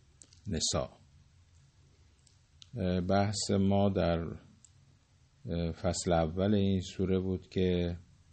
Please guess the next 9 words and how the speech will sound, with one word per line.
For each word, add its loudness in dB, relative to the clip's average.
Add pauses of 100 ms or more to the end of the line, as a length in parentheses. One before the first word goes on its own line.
(420)
یک -8
فصل 0
حقوقی 0
هست، -2
بیان -2 (720)
قوانینی 0
هست -4
که 0
برای -2